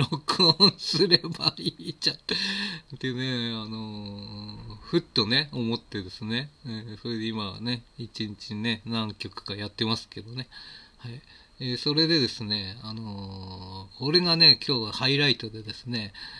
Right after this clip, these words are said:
えー、ここに来るまで十二分かかっちゃいましたね。<laughs> すいません。パンツが見えるシーンがあるんですよ。ね。ほんで、それがね、非常にこう、ひらひらっていうですね、このひらひらっていう、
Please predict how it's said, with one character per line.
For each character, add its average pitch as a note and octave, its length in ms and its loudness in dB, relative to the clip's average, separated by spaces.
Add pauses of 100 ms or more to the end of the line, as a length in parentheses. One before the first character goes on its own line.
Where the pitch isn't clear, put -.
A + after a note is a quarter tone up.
(120)
え A#2+ 60 -2
ー、 G#2+ 40 -4
こ C3 100 0
こ F#3 120 8
に G3 120 12
来 G3 140 8
る E3+ 80 6
ま A#2+ 120 4
で A2+ 100 0
十 E3 220 8
二 F#3 120 8
分 D#3+ 160 4
か G#2+ 140 -2
か A2 80 -2
っ A2 40 -4
ち - 140 -6
ゃ G#2+ 40 -2
い - 20 -6
ま G2+ 60 -6
し - 120 -6
た A#2+ 60 -10
ね。 C#3 100 4 (200)
<laughs> - 180 -12
す - 160 8
い F3+ 80 12 (360)
ま - 360 2
せ - 320 0
ん。 G#3 80 6 (800)
パ A#3 180 8
ン A3 120 6
ツ D#3+ 200 2
が C3 180 6
見 C3+ 140 6
え C#3 140 10
る B2+ 120 4
シ - 180 6
ー C3+ 100 8
ン - 20 4
が A#2 160 10
あ C#3+ 40 12
る C#3+ 100 8
ん B2 40 6
で G#2+ 80 0
す - 160 -2
よ。 G2+ 140 -4 (680)
ね。 F#3 300 6 (400)
ほ D#3 100 0
ん F3 40 -2
で、 G3 280 4
そ G3+ 220 2
れ A3+ 100 8
が A#3 140 8
ね、 G#3+ 160 6
非 - 460 0
常 A3+ 340 8
に A3+ 120 6
こ G3+ 260 -2
う、 - 20 -2
ひ F#3+ 180 -2
ら G3+ 100 0
ひ - 140 -2
ら G3+ 120 2
っ G3+ 60 -6 (220)
て F#3 80 0
い D#3 100 2
う C3+ 40 -2
で B2 100 -6
す - 120 -8
ね、 B2 260 -2 (380)
こ D#3+ 80 -4
の D3 40 0
ひ F3 160 2
ら G3 100 4
ひ A3 180 2
ら A3 120 6
っ A3+ 80 0 (220)
て E3 80 4
い C3+ 160 2
う、 B2+ 60 -12